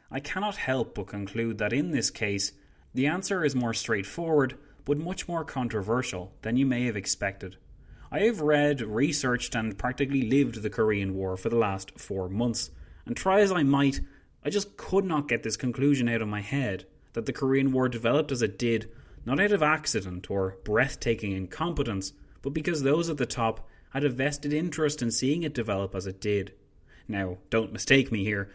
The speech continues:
I'm not saying that the United States launched the Korean War, or that Washington was in cahoots with Moscow to get the conflict that they wanted. What I am saying is that too many coincidences, too many convenient errors,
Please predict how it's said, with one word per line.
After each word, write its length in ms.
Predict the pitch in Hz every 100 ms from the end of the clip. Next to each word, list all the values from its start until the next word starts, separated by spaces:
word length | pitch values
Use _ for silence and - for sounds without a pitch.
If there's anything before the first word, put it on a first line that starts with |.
| - _ 104
I'm 80 |
not 140 | 143 180
saying 280 | - 165 151
that 120 | 139
the 60 |
United 320 | 123 117 107 -
States 320 | 117 113 - -
launched 440 | 104 120 117 -
the 80 | 110
Korean 440 | - 98 95 92
War, 260 | 90 92 90 - - -
or 160 | 123
that 120 | 120 104
Washington 540 | 113 110 127 113 117
was 140 | 107 104
in 140 | 98
cahoots 420 | 110 - 120 -
with 140 | 104 -
Moscow 480 | 113 131 - 110
to 100 | 98
get 260 | 98 110 120
the 80 | 113
conflict 560 | 117 127 123 95 -
that 120 | - 92
they 100 | 92
wanted. 480 | 101 123 107 95 - _ _ _ -
What 100 | 135
I 60 | 170
am 260 | 196 196
saying 380 | - 156 131 127
is 100 | 139
that 200 | 135 127 - - _ -
too 240 | - 208
many 260 | 214 190 147
coincidences, 800 | - 120 113 - 101 92 - - - _ _
too 140 | - 170
many 200 | 160 143
convenient 600 | 127 117 151 143 120 120
errors, 400 | 113 107 104